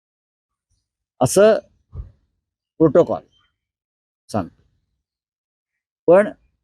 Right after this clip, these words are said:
हे आता आम्हाला सांगतात की आम्ही का गेलो.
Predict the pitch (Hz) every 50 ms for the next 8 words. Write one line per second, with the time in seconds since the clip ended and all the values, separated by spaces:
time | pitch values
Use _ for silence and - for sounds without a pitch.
0 | _ _ _ _ _ _ _ _ _ _ 127 160 185 175 160 135 - 175 165 156
1 | 156 156 160 160 147 - 135 123 117 - 117 107 - _ _ _ _ _ _ _
2 | _ _ _ _ _ _ _ _ _ _ _ _ _ _ _ _ _ _ _ _
3 | _ 151 151 151 151 165 135 - 139 131 127 113 110 95 87 82